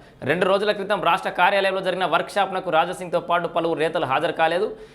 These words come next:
దీంతో రాజా సింగ్కు పార్టీ అధినాయక అధిష్టానం నోటీసులు ఇవ్వడంతోనే ప్రచారం జరుగుతోంది.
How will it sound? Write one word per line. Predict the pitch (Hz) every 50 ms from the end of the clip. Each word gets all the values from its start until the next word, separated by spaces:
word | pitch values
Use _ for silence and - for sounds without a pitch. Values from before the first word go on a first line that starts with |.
| - - -
దీంతో | 139 175 214 208 240 220
రాజా | 175 170 190 226 254 240
సింగ్కు | - 226 226 214 233
పార్టీ | 214 - - 185 196 208 202 214 202
అధినాయక | 175 175 202 208 208 202 180 -
అధిష్టానం | 190 190 - 127 143 160 180 - - 202 185 190 185 156
నోటీసులు | 160 185 185 190 170 170
ఇవ్వడంతోనే | 175 175 175 170 170 175 170 165 175 170 151 143 - - - - - - -
ప్రచారం | 143 - 185 185 170 165
జరుగుతోంది. | 160 165 151 - 147 131 117 110 107